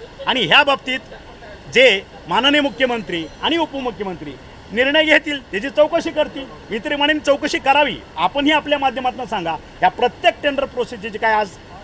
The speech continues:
जे विरोधकांनी जी पोटतिडी काय त्यांची, किंवा त्यांना माहीत आता पाच वर्ष काहीच नाही,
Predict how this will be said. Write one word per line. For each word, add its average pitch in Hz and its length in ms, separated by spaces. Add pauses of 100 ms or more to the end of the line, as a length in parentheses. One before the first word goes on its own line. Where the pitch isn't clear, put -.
(160)
जे 254 160
विरोधकांनी 226 680
जी - 340
पोटतिडी 247 500
काय 262 180
त्यांची, 175 340 (460)
किंवा 277 260
त्यांना 247 260
माहीत 277 220
आता 277 160
पाच 254 260
वर्ष 254 160
काहीच 240 300
नाही, 233 140